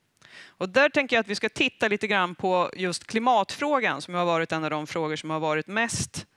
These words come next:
heta på miljöområdet under de senaste tio femton åren. För i, i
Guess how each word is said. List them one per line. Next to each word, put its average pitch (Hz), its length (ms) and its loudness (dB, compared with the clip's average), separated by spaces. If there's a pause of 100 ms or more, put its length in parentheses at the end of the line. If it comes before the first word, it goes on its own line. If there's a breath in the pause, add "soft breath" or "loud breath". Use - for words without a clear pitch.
heta 160 640 -2
på 156 120 -8
miljöområdet 151 800 -4
under 135 200 -8
de 127 120 -10
senaste 139 580 -6 (540 loud breath)
tio 151 320 -2
femton - 400 -10
åren. 104 360 -8 (1200 loud breath)
För 220 140 2
i, 262 320 2
i 233 640 4